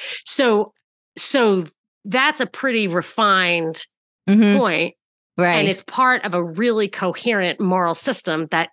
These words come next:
Speaker 1: it does purport to, <laughs> you know, make,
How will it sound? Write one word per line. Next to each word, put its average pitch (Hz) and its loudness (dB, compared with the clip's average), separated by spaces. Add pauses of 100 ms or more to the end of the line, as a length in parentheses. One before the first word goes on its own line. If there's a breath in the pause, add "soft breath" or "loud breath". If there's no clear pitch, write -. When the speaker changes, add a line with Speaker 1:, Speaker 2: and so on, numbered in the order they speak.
Speaker 1:
it 240 0
does 226 0
purport 202 -6
to, 165 -2 (340)
<laughs> - -4
you - -4
know, 180 0 (340 loud breath)
make, 208 -2